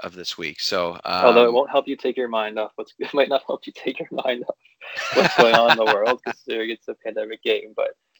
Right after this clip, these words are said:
Speaker 2: it
Speaker 1: Well,
Speaker 2: could
Speaker 1: maybe,
Speaker 2: be a bit
Speaker 1: maybe look for the themed ones, and then,
Speaker 2: Yeah.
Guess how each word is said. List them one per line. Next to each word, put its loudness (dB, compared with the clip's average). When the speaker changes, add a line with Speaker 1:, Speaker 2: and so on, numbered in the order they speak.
Speaker 2:
it 0
Speaker 1:
Well, 2
Speaker 2:
could 8
Speaker 1:
maybe, 8
Speaker 2:
be 2
a -4
bit 2
Speaker 1:
maybe -8
look -4
for -4
the 0
themed -6
ones, -4
and -6
then, -2
Speaker 2:
Yeah. 0